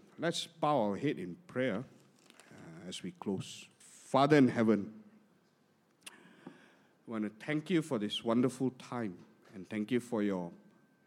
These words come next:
call for us to be intimate with you, Master. We are not perfect, Master. And we have learned from Abraham, he too is not perfect. But because of his,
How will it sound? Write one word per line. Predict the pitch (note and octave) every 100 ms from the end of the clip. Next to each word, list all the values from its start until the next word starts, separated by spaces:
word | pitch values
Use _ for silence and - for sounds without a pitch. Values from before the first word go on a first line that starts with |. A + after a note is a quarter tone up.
| _
call | - G3 F#3 B2
for | - A2 G#2
us | G#2 - - - _ _ _ _ _ _ _ _
to | -
be | G2+
intimate | G2+ A#2 A2+ A#2 A2+ A2
with | G#2+ F2
you, | G2+ F#2
Master. | F2+ F3 - - F#2+ _ _ _ _ _ _ _ _ - _ _ _ _ _ D3
We | C3
are | A2+
not | A#2 E3 - -
perfect, | - D3+ - B2 F#2
Master. | F#2+ F2+ - - E2+ - _ _ _ -
And | D3+
we |
have | D#3 D3
learned | D3+ E3 B2
from | G#2+ F#2 F2 C3
Abraham, | C3 A#2+ F#2+ F2+ -
he | A#2+ A2+
too | - G#3 C#3
is | F#2 -
not | A#2+ G#2 -
perfect. | A2 G2+ D#2 D#2 _ _ _ _ _ _ _ _ -
But | F#2+ -
because | G#2 - D#3 D3+ D3+
of | G2+ -
his, | G2+ -